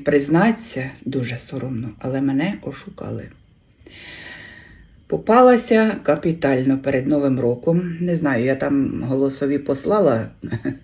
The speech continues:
<laughs> тому інтернет-магазину.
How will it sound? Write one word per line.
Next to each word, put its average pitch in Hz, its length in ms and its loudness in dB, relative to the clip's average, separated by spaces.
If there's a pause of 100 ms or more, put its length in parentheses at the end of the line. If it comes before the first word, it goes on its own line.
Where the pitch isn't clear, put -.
<laughs> - 680 -20
тому 131 300 2
інтернет-магазину. - 1160 0